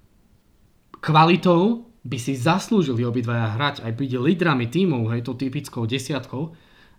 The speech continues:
Ale čo sa týka herného štýlu Slovenska, už dlhodobo sa podľa mňa ukazuje, že pri rozostavení štyri dva tri jedna oni dvaja si tam len zavadzajú.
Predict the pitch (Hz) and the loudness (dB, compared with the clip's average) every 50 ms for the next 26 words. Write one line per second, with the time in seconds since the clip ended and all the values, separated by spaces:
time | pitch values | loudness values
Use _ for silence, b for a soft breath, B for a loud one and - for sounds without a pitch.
0 | b _ - 131 131 131 131 135 135 135 131 131 127 123 123 123 120 120 - - | b _ -12 -8 -4 -4 -2 -2 -2 -2 -2 -4 -4 -6 -6 -8 -10 -12 -14 -12
1 | - 156 156 165 156 160 156 - - 123 151 165 165 160 147 139 123 117 - 160 | -8 -6 -4 -4 -4 -4 -4 -4 -4 -2 -2 -2 0 0 -2 -2 -2 -4 -4 -4
2 | 151 135 123 120 - 135 135 139 143 147 147 - - 143 135 135 131 - 127 117 | -2 -2 -4 -6 -6 -4 -4 -2 -2 -4 -6 -8 -6 -4 -2 -2 -2 -4 -6 -8
3 | 113 120 165 160 160 170 156 139 127 123 123 123 107 135 131 131 127 123 117 117 | -4 -2 0 0 2 0 0 -2 -4 -4 -6 -6 -4 -4 -2 -2 -2 -2 -4 -4
4 | 120 - 135 117 135 135 135 135 131 131 B B B B B - 120 139 - - | -6 -6 -8 -6 -4 -4 -2 -2 -4 -6 B B B B B -8 -8 -6 -4 -2
5 | 151 147 147 143 147 156 143 - - 147 135 135 127 120 113 - - - 180 160 | -2 -2 -2 -2 -2 -2 -4 -2 -4 -4 -4 -2 -2 -4 -4 -6 -4 -4 -2 -2
6 | 139 123 131 135 135 - - 120 120 120 117 127 127 127 123 120 120 - _ _ | -2 -2 -4 -4 -6 -6 -6 -6 -6 -4 -4 -4 -4 -6 -6 -8 -10 -16 _ _
7 | _ _ _ _ - - - - 123 135 135 135 131 131 120 123 117 117 123 123 | _ _ _ _ -18 -16 -10 -6 -4 -2 -2 -2 -2 -4 -4 -4 -4 -4 -2 -2
8 | 120 120 117 117 - 113 - - 117 117 117 113 117 117 110 113 113 110 107 110 | -2 -4 -4 -6 -8 -10 -8 -4 -2 -2 -2 -4 -4 -6 -6 -4 -4 -4 -4 -4
9 | 107 107 110 104 107 110 104 98 101 | -4 -4 -4 -4 -4 -4 -6 -6 -8